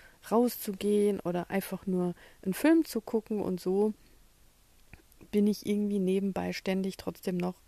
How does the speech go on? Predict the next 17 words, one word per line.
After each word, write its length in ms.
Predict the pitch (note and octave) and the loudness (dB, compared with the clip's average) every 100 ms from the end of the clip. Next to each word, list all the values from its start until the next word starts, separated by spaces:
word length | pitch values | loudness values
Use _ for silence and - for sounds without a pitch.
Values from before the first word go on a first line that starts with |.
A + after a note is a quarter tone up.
| - - - | -20 -20 -2
mit 200 | F#3+ - | -2 0
diesem 240 | F3 G3 G3 | -4 -2 -4
Schreiben 540 | - F#3+ G3 F3 D#3+ _ _ - | -2 -2 0 -2 -6 _ _ -2
im 300 | F3+ E3 D#3+ | 0 0 -4
Kopf 440 | - F3 - - - _ - - _ - | -6 -8 -8 -20 -20 _ -20 -20 _ -4
beschäftigt 720 | F3 - F3 - D#3+ - - | -2 -2 -4 -4 -8 -8 -8
und 140 | F3 D#3 | -6 -4
so, 300 | D#3+ D#3+ D#3 - _ - | -4 -6 -8 -16 _ -8
ja. 280 | D#3 D#3 - _ _ - - - - | -6 -6 -10 _ _ -20 -20 -2 4
Heute 160 | B3 | 4
musste 220 | A#3 - | 4 0
ich 100 | G#3+ | -4
jetzt 120 | G3+ - | -4 -2
erstmal 320 | G3 - E3+ | -2 -2 -2
nachgucken, 600 | E3 F3+ - F3+ F#3 F#3 - - - - | -2 -4 -4 -2 -2 -6 -12 -20 -20 -6
wann, 480 | F3+ F3 F3+ F3 F3+ | -4 -2 -2 -2 -4
ähm, 400 | F3+ F3 E3+ E3+ | -4 -4 -4 -8